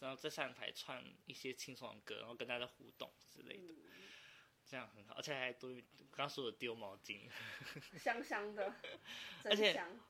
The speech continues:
Speaker 1: 呃，uncle 之前的舞-，舞台啊，都是塞好的，都是基本上舞蹈动作都是固定那些嘛，
Speaker 2: 嗯。
Speaker 1: 动作排位都是固定的。
Speaker 2: 嗯。
Speaker 1: 可是 uncle 最经典，就是最要看的就是他们没有任何的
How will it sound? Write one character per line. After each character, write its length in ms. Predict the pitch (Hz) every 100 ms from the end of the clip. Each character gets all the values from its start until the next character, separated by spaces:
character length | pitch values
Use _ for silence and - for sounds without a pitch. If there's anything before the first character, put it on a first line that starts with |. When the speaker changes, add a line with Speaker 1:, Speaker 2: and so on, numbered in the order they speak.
| - -
Speaker 1:
呃， 260 | 160 156 -
uncle 360 | 202 220 165
之 140 | 147 160
前 160 | - 127
的 80 |
舞-， 220 | 139 117 120 - - -
舞 140 | 127
台 240 | 123 - 120
啊， 180 | 117
都 160 | 120 143
是 260 | 151 160 135 - -
塞 360 | - 135 123
好 220 | 123 - -
的， 80 | 135
都 120 | 135
是 160 | 135 139
基 140 | 147
本 100 | 131
上 240 | 131 123 120 -
舞 220 | - 139
蹈 120 | 139
动 220 | 131 131
作 160 | 127 131
都 100 | 123
是 140 | 123
固 240 | 135 - 120
定 240 | - 107
那 80 | 104
些 160 | 107 117
嘛， 160 | -
Speaker 2:
嗯。 360 | 208 196 180 196
Speaker 1:
动 160 | 151 135
作 100 | 143
排 200 | - 110
位 140 | 113 120
都 80 |
是 100 | 120
固 220 | 127 131 -
定 140 | -
的。 60 | - -
Speaker 2:
嗯。 160 | - - -
Speaker 1:
可 40 |
是 140 | 165 -
uncle 540 | - 160 156 - 127 -
最 120 | - 151
经 180 | 143
典， 160 | 139 120 - -
就 140 | 170
是 20 |
最 160 | 165 180
要 140 | 147
看 180 | - 156
的 100 | 131
就 40 |
是 60 | 131
他 120 | 147
们 240 | 147 117 - - _ - - - -
没 160 | 139
有 220 | 139 120 123
任 180 | 135
何 160 | 127 -
的 180 | -